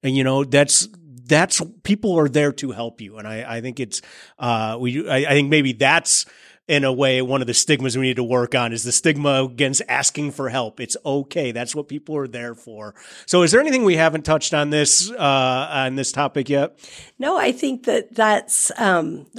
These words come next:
Speaker 2: really, uh, appreciate this opportunity. And as you say, really the stigma of it. I think everyone would go to their pediatrician for a diaper rash,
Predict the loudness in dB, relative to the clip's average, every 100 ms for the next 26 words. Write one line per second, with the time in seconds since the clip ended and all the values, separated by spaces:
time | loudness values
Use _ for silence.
0 | -16 -14 -4 -2 2 0 -2 -12 -10 -6
1 | -6 -8 -6 -2 0 2 0 2 -2 0
2 | -2 -2 -8 -4 -2 0 0 0 0 -2
3 | -2 -4 0 2 2 0 -10 -20 _ _
4 | 2 4 4 2 -2 0 0 0 0 -2
5 | 0 -2 2 2 0 -4 -20 -20 _ 0
6 | 0 -2 -16 -2 2 2 2 2 0 0
7 | 0 0 2 0 0 -2 -2 -2 -4 -2
8 | -2 -2 -2 -4 0 -2 0 -2 0 0
9 | 0 -6 -14